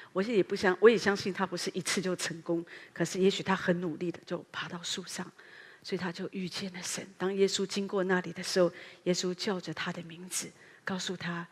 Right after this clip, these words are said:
：“今天我要住在你家里。”说的是：“我要做你最好的朋友，那个歃血为盟的朋友，我要把我的救恩给你。”好，当旁边的人指指点点的时候，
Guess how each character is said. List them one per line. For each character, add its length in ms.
：“今 160
天 200
我 100
要 140
住 220
在 200
你 200
家 280
里。” 180
说 220
的 80
是 260
：“我 80
要 140
做 200
你 200
最 260
好 240
的 180
朋 300
友， 120
那 80
个 140
歃 360
血 260
为 200
盟 200
的 100
朋 260
友， 180
我 100
要 120
把 120
我 100
的 100
救 380
恩 260
给 160
你。” 220
好， 220
当 160
旁 240
边 140
的 80
人 140
指 240
指 180
点 240
点 180
的 100
时 180
候， 260